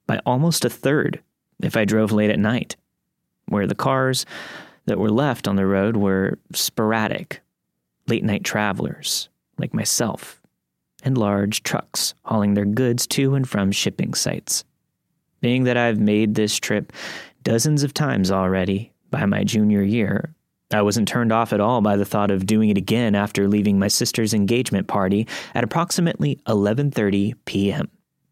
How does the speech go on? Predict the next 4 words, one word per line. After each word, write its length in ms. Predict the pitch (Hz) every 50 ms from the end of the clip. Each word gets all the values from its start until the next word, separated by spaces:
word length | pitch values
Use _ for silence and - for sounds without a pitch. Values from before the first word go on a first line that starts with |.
| _ _ _ _ _ _ _ _ _ _ _ _ _ _ _ _ _ _ _ _ _ _ _ _ _ _
I 80 | - 104
said 200 | - - 117 98
my 120 | 104 101
goodbyes 640 | 95 101 120 120 113 107 101 101 107 - - - -